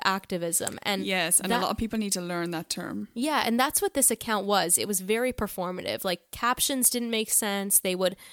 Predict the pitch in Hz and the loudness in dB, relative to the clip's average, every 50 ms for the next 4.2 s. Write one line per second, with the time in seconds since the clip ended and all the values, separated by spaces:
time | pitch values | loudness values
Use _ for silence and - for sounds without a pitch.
0 | - - _ - - - - 208 208 - - - - - 220 220 247 269 - - | -20 -14 _ -6 -4 -2 0 -2 -2 0 2 2 4 4 6 6 4 4 4 4
1 | 214 226 220 - - 240 220 226 214 - 214 190 190 185 - - - 220 214 214 | 2 0 0 0 -2 -2 0 0 -2 -2 -2 -2 -2 -4 -6 -4 -4 -2 -2 0
2 | 214 196 185 - 202 202 202 202 196 - - 190 185 180 185 196 220 247 269 262 | -2 -4 -4 -4 -2 0 0 0 0 0 -2 0 -2 -2 0 0 0 2 2 0
3 | 254 233 202 185 185 - - 196 190 185 - - 175 170 175 - - - 277 269 | 0 0 0 -2 -2 -4 -4 -6 -6 -4 -4 -6 -4 -2 0 0 0 0 0 2
4 | 269 269 269 262 | 2 2 0 0